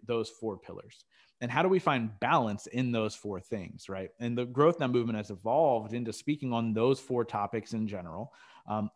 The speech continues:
and how do we continuously grow in all four while keeping balance, right? We understand that there are seasons in our life that we may have to put our head down and focus more on business or put our head down and focus on health. Like right now, I'm going through seventy-five hard, right? So wellness to me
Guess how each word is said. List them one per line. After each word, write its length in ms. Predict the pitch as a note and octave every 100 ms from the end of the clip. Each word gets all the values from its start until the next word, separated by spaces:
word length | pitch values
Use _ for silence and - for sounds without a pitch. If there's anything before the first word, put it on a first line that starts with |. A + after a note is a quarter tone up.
| A#2+
and 120 | A#2
how 160 | D3
do 60 | F#3+
we 80 | G3+
continuously 540 | E3 - D#3+ C#3+ B2+
grow 280 | G#2+ A#2+ A2+
in 60 | A2
all 120 | G#2+
four 360 | - A2+ A2 -
while 180 | A#2+ G#2+
keeping 400 | - C3 A#2 G2 -
balance, 480 | F#2+ D#2+ - -
right? 140 | G2+ G2
We 100 | C3
understand 580 | C#3+ C3 - A#2 A#2+ A#2
that 80 |
there 140 | G#2+ G2
are 80 | F#2+
seasons 640 | - C#3 C3+ A#2+ A#2+ A#2
in 40 |
our 160 | A2 G#2+
life 300 | G#2+ G#2+ G2+
that 100 | G2+
we 120 | G#2+
may 180 | G#2+ G#2+
have 240 | G#2+ G2+
to 280 | - A2 G2+ - - - _
put 140 | C#3+
our 80 | B2+
head 200 | B2+ A#2+
down 220 | A#2 G#2
and 140 | G#2 -
focus 380 | A#2+ - G#2+
more 160 | A#2 A2
on 120 | G#2
business 440 | G2+ G#2+ G2 F#2 -
or 80 | F#2
put 160 | C#3+
our 80 | B2
head 200 | A#2+ B2
down 200 | A#2 A2
and 100 | G#2+
focus 320 | A#2+ A2+ A#2
on 120 | G#2+
health. 320 | F#2+ A#2 G2 G#2
Like 100 | G2+
right 140 | A#2+
now, 100 | A#2
I'm 80 | A2+
going 200 | A#2 A2
through 120 | A2
seventy-five 520 | - A2+ A2+ G#2+ G#2
hard, 260 | - G#2+ G2
right? 180 | G#2+ -
So 140 | A#2
wellness 460 | A#2+ C#3 C#3 A2+ -
to 80 |
me 240 | A2+ G#2+